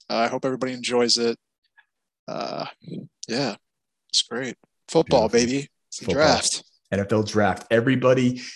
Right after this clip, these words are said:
Speaker 2: read the mock draft that I will be sending out on Wednesday. Everybody give this a listen on Tuesday when this comes out. Perfect Timing Tuesday. It's gonna be a beautiful episode. We are almost, it is about to be eight thirty. We're already probably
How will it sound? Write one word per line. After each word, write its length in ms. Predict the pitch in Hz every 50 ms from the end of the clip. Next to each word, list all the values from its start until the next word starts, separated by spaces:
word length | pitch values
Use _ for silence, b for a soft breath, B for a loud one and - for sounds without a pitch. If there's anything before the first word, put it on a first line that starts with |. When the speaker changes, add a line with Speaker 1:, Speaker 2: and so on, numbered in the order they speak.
| B B B B _ _ _
Speaker 2:
read 200 | 90 95 110 107
the 60 | 107 107
mock 260 | 107 98 95 95 -
draft 320 | - 107 95 90 87 -
that 80 | 98 87
I 80 | 87
will 100 | 87 87 85
be 80 | 90
sending 280 | 90 - 95 90 90 87
out 100 | 85 85
on 100 | 82 82
Wednesday. 380 | 85 85 87 - - 92 - -
Everybody 480 | 113 120 113 127 123 120 120 117 113 110
give 300 | 107 110 113 113 107 110
this 220 | 113 113 110 -
a 40 | 110
listen 640 | 101 107 117 123 120 - - 117 95 85 82 - b b b b b
on 120 | - 92 92
Tuesday 340 | - - 107 90 82 90 85
when 160 | 85 87 82
this 140 | 82 82 -
comes 320 | - - 101 87 87 -
out. 180 | 87 78 - -
Perfect 300 | - 104 95 98 98 -
Timing 240 | 90 90 90 80
Tuesday. 420 | - - 98 90 - - 80 73 76
It's 140 | 78 - -
gonna 160 | - 92 87
be 80 | 82 85
a 60 | 87
beautiful 440 | 87 - 98 101 95 90 - 95 90
episode. 540 | 87 85 - 87 - - 87 82 80 - B B B B B B B
We 200 | - 95 107 120 -
are 400 | - 113 104 98 87 85 85 - -
almost, 720 | - 110 110 107 101 95 87 80 - - - - - - _ _ _ _ _ _ _ _ -
it 100 | 95 87
is 120 | 87 -
about 140 | - - -
to 60 | -
be 100 | - 110 -
eight 220 | 120 120 113 - -
thirty. 400 | 120 107 95 76 67 69 - _ _ _ _ _ _ _ _ _ _ _ _ _ _ _ _ _ _ _ -
We're 140 | 95 123 131
already 180 | 127 110 95
probably 400 | 92 - 117 98 90 95 87 87